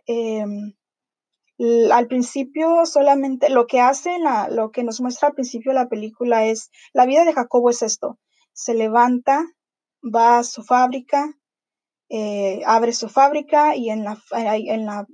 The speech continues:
en la puerta de la fábrica lo está esperando su empleada Marta, que Marta tampoco se ve como que tiene vida propia, entonces como muy,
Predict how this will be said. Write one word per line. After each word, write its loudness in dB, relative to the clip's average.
en -10
la -12
puerta 2
de 2
la 0
fábrica 2
lo -2
está -8
esperando -2
su -8
empleada 4
Marta, 2
que 2
Marta 2
tampoco 0
se -4
ve -4
como -6
que -10
tiene -6
vida -6
propia, -6
entonces -8
como -2
muy, -4